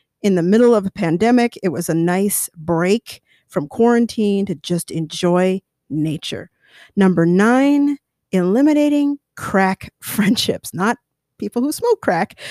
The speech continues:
but friendships that fall through the cracks, that are not reliable, friends that just aren't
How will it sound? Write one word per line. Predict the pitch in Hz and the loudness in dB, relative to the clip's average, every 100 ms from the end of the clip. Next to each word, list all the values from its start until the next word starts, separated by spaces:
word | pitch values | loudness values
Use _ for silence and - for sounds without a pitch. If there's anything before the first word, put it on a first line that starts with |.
| - | -6
but | 202 - _ - | -4 -4 _ 0
friendships | 240 240 254 240 - | 0 2 0 -2 -4
that | 151 | -8
fall | - 220 208 | -2 2 2
through | 208 196 | 0 -2
the | 180 | -2
cracks, | - 175 180 - | 0 0 0 -4
that | 170 | -6
are | 131 170 | -4 -4
not | 180 208 226 | -2 -2 -2
reliable, | 180 156 170 214 226 220 220 220 226 - - - _ | -4 -6 -2 2 2 2 2 0 -4 -12 -20 -20 _
friends | - 254 262 226 | -4 0 0 -2
that | 208 | -6
just | 226 220 - | -4 -6 -6
aren't | 185 214 | -6 -6